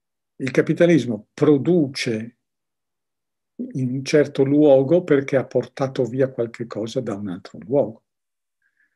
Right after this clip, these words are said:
Il capitalismo è valorizzazione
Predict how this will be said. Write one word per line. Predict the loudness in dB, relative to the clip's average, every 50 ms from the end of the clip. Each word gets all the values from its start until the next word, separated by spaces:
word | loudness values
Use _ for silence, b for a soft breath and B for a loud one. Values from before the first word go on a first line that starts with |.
| _ _ _ _ _ _ -14
Il | -12 -10 -4
capitalismo | -2 -2 -2 -2 -2 4 4 6 6 6 4 4 0 -6 -8 -8 -10 -14 _ _ _ _ _ _ _ _ _ _ _ _ _ _ _
è | 4 4 6 6
valorizzazione | 4 2 2 2 4 4 2 2 0 -4 -6 -4 -6 -6 -6 -6 -2 0 2 2 2 2 -2 -6 -6 -8 -10 -12